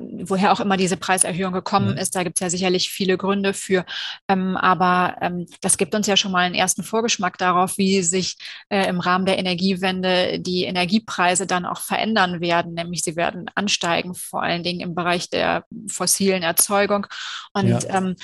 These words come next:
Speaker 1: da merken wir jetzt halt auch wieder, ne, wie diese klassischen Themen der Energieeffizienz jetzt wieder wichtig werden, ne? Wie ich auch merke, dass wir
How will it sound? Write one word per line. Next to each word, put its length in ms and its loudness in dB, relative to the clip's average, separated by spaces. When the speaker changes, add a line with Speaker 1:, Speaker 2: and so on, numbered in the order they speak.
Speaker 1:
da 120 0
merken 300 2
wir 60 6
jetzt 120 0
halt 160 2
auch 120 0
wieder, 180 2
ne, 200 0
wie 60 -2
diese 300 0
klassischen 460 0
Themen 240 0
der 140 0
Energieeffizienz 880 0
jetzt 180 -2
wieder 300 -2
wichtig 460 0
werden, 420 -2
ne? 220 -4
Wie 380 2
ich 200 -2
auch 140 0
merke, 400 0
dass 240 -4
wir 240 -2